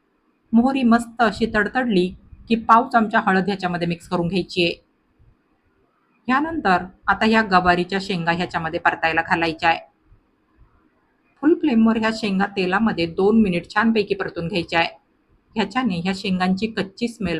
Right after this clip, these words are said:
पूर्णपणे नष्ट होईल आणि ह्यांचा हिरवा रंग सुद्धा तेलामध्ये परतून छानपैकी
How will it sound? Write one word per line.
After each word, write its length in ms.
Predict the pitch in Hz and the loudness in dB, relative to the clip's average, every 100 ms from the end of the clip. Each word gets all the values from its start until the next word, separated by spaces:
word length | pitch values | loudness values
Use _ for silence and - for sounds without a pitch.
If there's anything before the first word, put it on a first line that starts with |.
| 160 | -2
पूर्णपणे 460 | 233 254 285 220 170 | -2 0 -2 -2 -2
नष्ट 320 | 165 - - | -4 -8 -4
होईल 320 | 185 175 175 - _ _ _ _ - | 2 2 2 -4 _ _ _ _ -2
आणि 160 | 196 | -2
ह्यांचा 300 | 202 196 196 196 | 0 -2 -2 -4
हिरवा 300 | 190 185 190 | -2 0 0
रंग 220 | 190 190 196 | 2 0 -2
सुद्धा 440 | - 254 190 170 170 - _ _ - | -4 -2 2 2 2 -10 _ _ 2
तेलामध्ये 480 | 226 247 277 190 185 | 4 4 2 0 -2
परतून 480 | - 185 - 196 196 | -2 -4 0 0 0
छानपैकी 540 | - 233 240 202 190 | 2 4 4 2 2